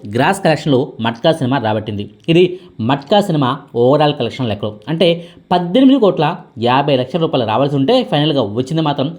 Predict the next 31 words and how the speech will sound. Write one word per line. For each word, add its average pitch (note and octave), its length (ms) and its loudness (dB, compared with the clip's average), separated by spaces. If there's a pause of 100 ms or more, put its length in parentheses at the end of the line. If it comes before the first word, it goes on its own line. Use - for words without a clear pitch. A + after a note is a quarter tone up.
(100)
కోటిన్నర C3+ 520 0
రూపాయల A2 360 -2
లోపే. G#2+ 340 -6 (120)
అంటే B2+ 140 -2
అక్షరాల C3+ 400 -2
మట్కా D3 320 -4
సినిమాకు B2+ 460 -2
గాను B3 280 0 (320)
థియేట్రికల్గా F3+ 680 2 (300)
పదిహేడు F#3+ 400 4
కోట్ల G#3 260 -2
రూపాయల F3+ 300 -2
నష్టం B2+ 200 -4
అనమాట. G#2+ 260 -4 (360)
Of G#2+ 80 -4
course, D#3+ 220 0 (200)
ఈ B2 100 2
నష్టాన్నంతా C#3 540 -4
భరించింది B2+ 760 0 (240)
నిర్మాతలే B2+ 440 0
అనుకోండి. C#3 460 0 (220)
డిస్ట్రిబ్యూటర్లకు A3+ 640 0
కూడా E3 300 2
ఈ E3+ 80 0
సినిమా E3 240 -4
పరిస్థితి D3 360 -2
ఏంటో B2+ 440 0
ముందే A2 280 -4
అర్థమైపోయి, C3+ 800 0 (240)
నష్టాలు A3+ 440 0
వస్తే F#3+ 420 -2